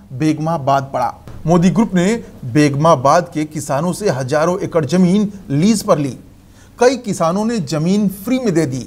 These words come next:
ताकि यहाँ और दूर दराज के लोगों को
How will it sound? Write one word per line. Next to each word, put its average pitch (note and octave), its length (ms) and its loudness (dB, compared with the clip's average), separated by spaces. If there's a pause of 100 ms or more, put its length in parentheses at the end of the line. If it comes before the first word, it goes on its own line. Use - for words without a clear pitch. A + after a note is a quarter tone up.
(400)
ताकि F3+ 380 -2 (300)
यहाँ D#3+ 720 -4
और F3+ 200 4
दूर G3+ 340 -4
दराज F3 340 4
के F3 120 -4
लोगों F3 280 2
को D#3+ 220 0